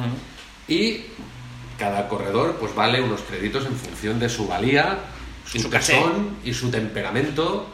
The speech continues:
Speaker 1: y su calidad, y su
Speaker 2: Su
Speaker 1: fuerza.
Speaker 2: experiencia, y su todo.
Speaker 1: Exacto. Pues a lo mejor Alejandro Valverde vale mil doscientos créditos, que es
Speaker 2: Ya.
Speaker 1: el de los que más vale.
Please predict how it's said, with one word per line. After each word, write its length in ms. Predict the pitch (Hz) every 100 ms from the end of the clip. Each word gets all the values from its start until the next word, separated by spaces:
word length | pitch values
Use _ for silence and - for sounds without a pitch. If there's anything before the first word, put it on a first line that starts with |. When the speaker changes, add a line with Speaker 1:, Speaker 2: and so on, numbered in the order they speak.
| -
Speaker 1:
y 60 | 110
su 140 | -
calidad, 640 | 101 92 92 113 156 - - - -
y 380 | 95 90 87 82 80 - -
su 80 | 104
Speaker 2:
Su 60 |
Speaker 1:
fuerza. 240 | - 107 98
Speaker 2:
experiencia, 480 | 120 120 139 147 104
y 80 |
su 60 | 98 -
todo. 180 | 98 -
Speaker 1:
Exacto. 440 | 101 - 101 - -
Pues 100 | 92
a 60 | 90
lo 60 |
mejor 440 | 85 87 98 107 113
Alejandro 460 | 110 110 110 110
Valverde 600 | 113 113 123 127 135 151 -
vale 220 | 95 101 104
mil 200 | 120 113
doscientos 460 | 113 117 110 110 -
créditos, 460 | 127 127 127 139 -
que 100 | 107
es 80 |
Speaker 2:
Ya. 80 | 107
Speaker 1:
el 60 | 101 - -
de 60 | 110
los 140 | 104
que 120 | - 101
más 200 | 104 -
vale. 220 | 120